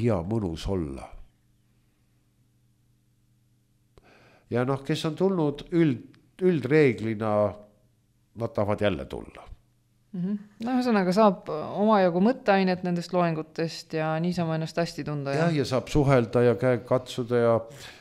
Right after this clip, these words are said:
Speaker 1: eh, midagi vaadata. Ja noh, me, et praamipiletit soovitan, eh, varakult ära tellida. Et, eh,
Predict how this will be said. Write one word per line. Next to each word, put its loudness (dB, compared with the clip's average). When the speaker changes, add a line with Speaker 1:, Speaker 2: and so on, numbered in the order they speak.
Speaker 1:
eh, 2
midagi 2
vaadata. 6
Ja 0
noh, -10
me, 2
et -6
praamipiletit 6
soovitan, 0
eh, -2
varakult -2
ära 2
tellida. -4
Et, -4
eh, 4